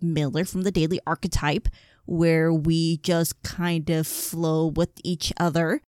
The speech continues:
It was really unexpected. I love having unexpected podcast episodes. Um, but before we,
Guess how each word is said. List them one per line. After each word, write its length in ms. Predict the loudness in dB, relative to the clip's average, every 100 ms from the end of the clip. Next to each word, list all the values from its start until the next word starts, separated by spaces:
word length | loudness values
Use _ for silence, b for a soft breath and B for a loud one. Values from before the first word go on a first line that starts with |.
| _
It 60 | -2
was 160 | 0
really 260 | -2 -2 -2
unexpected. 600 | -4 -6 -2 -2 0 -2 0
I 60 |
love 720 | 0 2 4 4 2 -4 -10 -16 -20 _ -20
having 680 | -10 -2 0 0 -2 -2 -2
unexpected 960 | 0 0 0 -2 -2 2 0 0 -4 -2 4
podcast 800 | 4 4 -4 -6 -4 -2 -4 -6 _ _ _ _ _
episodes. 880 | 0 0 0 0 0 0 0 -2 -6 B B B B 2
Um, 420 | 2 2 0 -4
but 300 | -4 0 0 -2 -10
before 640 | -4 -4 -2 2 4 2 0
we, 460 | -2 -2 -4 -6